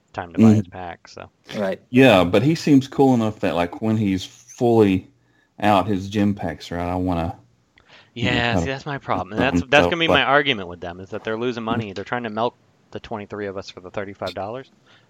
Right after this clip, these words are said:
Speaker 1: but they're
Speaker 2: Yeah.
Speaker 1: losing a hundred dollars because if we have to slow gear 'em, we can't test 'em out. If we really like 'em, we might go super ham and R B five
Speaker 2: Right.
Speaker 1: 'em.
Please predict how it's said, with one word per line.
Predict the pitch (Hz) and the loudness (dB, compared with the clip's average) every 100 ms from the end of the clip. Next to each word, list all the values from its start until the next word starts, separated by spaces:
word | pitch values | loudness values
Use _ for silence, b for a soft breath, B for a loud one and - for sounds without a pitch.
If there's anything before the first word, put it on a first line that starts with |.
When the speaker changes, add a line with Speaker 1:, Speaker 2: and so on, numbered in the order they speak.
| - | -6
Speaker 1:
but | 107 | -4
they're | 107 | -4
Speaker 2:
Yeah. | 101 107 156 | -4 -2 -2
Speaker 1:
losing | 131 113 101 | -2 -6 -6
a | 92 | -8
hundred | 123 139 98 | -6 -6 -4
dollars | 82 80 90 98 | -4 -4 -8 -14
because | 98 98 | -12 -12
if | 92 | -12
we | 101 | -8
have | 113 | -8
to | - | -8
slow | - 120 | -8 -6
gear | 120 98 | -4 -6
'em, | 92 | -8
we | 95 | -12
can't | - 101 | -14 -14
test | - 101 98 | -14 -16 -12
'em | |
out. | 104 107 | -10 -10
If | 98 | -10
we | 95 | -10
really | 95 87 | -10 -8
like | 95 110 95 | -8 -8 -10
'em, | 87 | -18
we | 90 | -18
might | 85 - | -18 -16
go | 87 | -16
super | 85 135 120 | -14 -14 -14
ham | 85 80 85 _ _ _ _ _ | -16 -18 -20 _ _ _ _ _
and | 98 | -14
R | 92 | -14
B | 87 | -12
five | - 92 80 | 0 0 0
Speaker 2:
Right. | |
Speaker 1:
'em. | 78 | -6